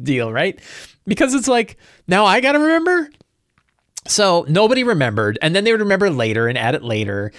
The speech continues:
and then it was a roll, and it was this extra roll, and you'd have to remember, like, how much is it again?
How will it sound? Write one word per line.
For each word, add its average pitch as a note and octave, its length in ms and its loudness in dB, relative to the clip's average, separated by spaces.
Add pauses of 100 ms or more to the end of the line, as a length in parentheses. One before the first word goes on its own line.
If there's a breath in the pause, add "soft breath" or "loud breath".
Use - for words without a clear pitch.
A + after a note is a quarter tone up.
(200 loud breath)
and D#3 140 0
then E3 100 0
it G3 60 -2
was F#3+ 100 0
a G#3+ 80 0
roll, A2+ 540 0
and C3+ 100 -2
it - 20 0
was C3+ 120 0
this C#3+ 160 -2
extra D#3 260 -4
roll, A2+ 320 0
and C3 80 -2
you'd C#3 100 0
have D#3+ 120 -2
to F#3 80 -2
remember, C3 400 0
like, A#2 120 -4
how C3 160 -4
much G3 200 -4
is G#3 100 -4
it A3+ 80 -2
again? A3+ 380 -2